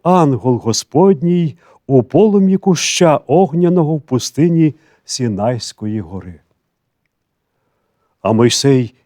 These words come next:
як побачив, дивувався з видіння.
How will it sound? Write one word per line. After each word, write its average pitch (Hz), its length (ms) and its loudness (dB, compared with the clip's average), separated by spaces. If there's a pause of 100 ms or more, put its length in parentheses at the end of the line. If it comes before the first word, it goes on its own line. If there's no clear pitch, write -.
як 123 280 -2
побачив, 165 680 0 (920)
дивувався 175 760 2
з - 140 -6
видіння. 101 560 -2